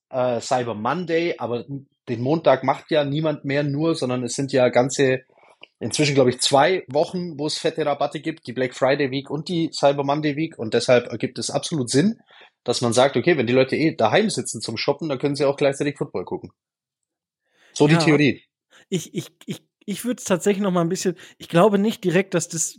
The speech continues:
Speaker 2: direkt mit dem Online-Shopping, ich glaube, dass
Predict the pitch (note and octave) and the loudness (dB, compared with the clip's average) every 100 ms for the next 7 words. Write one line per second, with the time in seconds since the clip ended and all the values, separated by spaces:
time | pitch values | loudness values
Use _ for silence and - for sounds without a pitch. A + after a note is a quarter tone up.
0 | - D#3 E3 D#3+ D3+ C#3+ F3 G#3+ F3+ D#3+ | -2 -2 0 -2 -4 -4 -2 2 2 2
1 | - C#3 D#3 - - - - - E3+ F3+ | -2 -2 -4 -6 -20 -20 -18 -4 2 2
2 | F3+ F3 D#3 D#3+ - - | 2 -2 2 0 0 -14